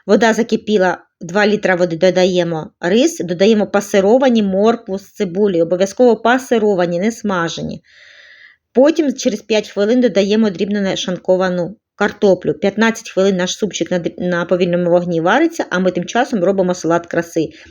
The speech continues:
До другої половини натертої моркви додаємо дві-три каплі вітаміну Е і смакуємо. І готуємо фарш. Сіль додаємо, куркума, це спеція, яка обирає токсини і лікує шлунок. І якщо дістанете, рідкісна спеція удіхінді, я її привезла з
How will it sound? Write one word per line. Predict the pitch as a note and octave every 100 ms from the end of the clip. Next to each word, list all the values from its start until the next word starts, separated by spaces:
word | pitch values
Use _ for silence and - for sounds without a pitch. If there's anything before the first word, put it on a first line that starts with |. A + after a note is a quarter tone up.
| _ -
До | G3+
другої | G#3+ B3 A3
половини | G3 G3 F#3+ F#3+
натертої | F3+ F3+ F3+ - E3
моркви | F#3 D#4 -
додаємо | G#3 F3 G3 F#3 E3+
дві-три | E3 G#3+ G#3+ F#3+
каплі | F#3+ F#3 F3+ - E3 E3 - _
вітаміну | F3+ G3 G3 F#3 F3+
Е | F3 A3+ B3+ - _
і | -
смакуємо. | - F#3+ G3 F3 D#3+ D3 C#3 _ - - -
І | D4
готуємо | C4+ C4 B3+ A#3+ A3
фарш. | G#3+ - E3 C#3+ - - _ - - _ _ _
Сіль | - - A#3 G3+
додаємо, | A3+ A3+ B3 C4+ C#4 C#4 C#4+ _ _
куркума, | - C4 C4 C4+ A#3 G#3 F#3+ G3
це | -
спеція, | A#3 - G#3+ G#3+ G3+
яка | G3 G3+
обирає | F#3 F#3+ F#3+ F#3
токсини | F#3+ F#3 - A3 B3 C#4+
і | - F#3 F#3
лікує | F3+ F3+ G#3+ G#3+
шлунок. | - F#3 F3 E3 -
І | A#3
якщо | A3 G#3+ G#3
дістанете, | F#3 - A3 B3 D4 - G3
рідкісна | G3 - F3+ - E3+
спеція | - - A3 B3+ B3
удіхінді, | F3+ - G3 F3+ F#3+ - F#3+ F3 D#3+
я | D#3+
її | G#3
привезла | - E3+ F3 E3+
з | F3+